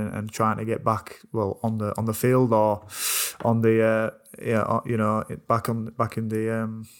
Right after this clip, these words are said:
on the stage too. So it's, it's, it's very similar. Um, and, and I guess we could talk a little bit about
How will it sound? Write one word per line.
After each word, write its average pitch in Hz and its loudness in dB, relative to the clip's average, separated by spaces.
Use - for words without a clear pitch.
on 120 0
the 120 2
stage 117 2
too. 123 2
So 123 2
it's, 110 0
it's, 101 -4
it's 131 -4
very 127 4
similar. 127 0
Um, 113 0
and, 117 -6
and - -8
I 117 2
guess 131 2
we 127 0
could 135 2
talk 131 2
a - -2
little 107 -2
bit 110 -2
about 117 0